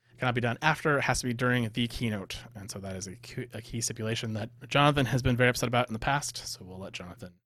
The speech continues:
uh, have his way on the rules for this. Uh, Ryan is our typical tiebreaker, but now he's part of the competition, so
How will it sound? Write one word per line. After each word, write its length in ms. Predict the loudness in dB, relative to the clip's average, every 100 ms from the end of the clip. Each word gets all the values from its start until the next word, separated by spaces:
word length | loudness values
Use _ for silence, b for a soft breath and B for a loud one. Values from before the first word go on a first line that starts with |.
| _ _ _ _ _
uh, 340 | -14 -12 -12 -14 -14
have 280 | -10 -8
his 120 | -8 -10
way 300 | -10 -10 -12
on 140 | -14
the 80 | -14 -6
rules 320 | 0 0 0
for 120 | -2
this. 280 | -4 -4 -8 -10 _ _ -4
Uh, 160 | -2 4
Ryan 340 | 6 8 8
is 80 | 6
our 40 |
typical 260 | 4 6 6
tiebreaker, 460 | 6 6 6 4 4
but 80 |
now 80 | 4
he's 100 | 4
part 140 | 4 4
of 40 |
the 60 | 4
competition, 460 | 0 0 0 -2
so 460 | 2 4 4 2